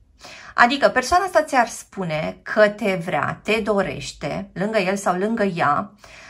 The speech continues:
dar nu neapărat în condițiile tale sau că acele condiții pe care tu le impui pentru el sau pentru ea în momentul ăsta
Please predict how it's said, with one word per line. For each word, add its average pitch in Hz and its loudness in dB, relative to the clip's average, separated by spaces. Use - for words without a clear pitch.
dar 262 8
nu 339 -2
neapărat 220 4
în 254 -2
condițiile 202 -2
tale 180 6
sau 208 0
că 220 0
acele 311 2
condiții 240 -4
pe 190 -8
care 185 0
tu 202 -8
le 262 -4
impui 190 -4
pentru 294 -2
el 269 2
sau 240 2
pentru 233 -2
ea 226 6
în 247 -2
momentul 226 -2
ăsta 247 4